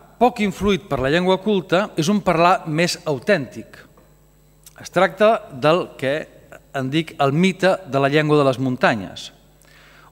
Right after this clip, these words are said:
Una formulació extrema d'aquesta posició la trobem en aquesta carta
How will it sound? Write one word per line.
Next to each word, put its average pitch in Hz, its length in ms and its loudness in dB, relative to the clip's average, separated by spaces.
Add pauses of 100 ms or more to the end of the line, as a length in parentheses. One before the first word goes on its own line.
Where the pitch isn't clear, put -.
Una 202 140 4
formulació 190 560 4
extrema 196 400 4
d'aquesta 156 340 0
posició 165 460 2
la 180 100 4
trobem 156 400 2
en 139 240 -4
aquesta 151 320 -2
carta 165 380 2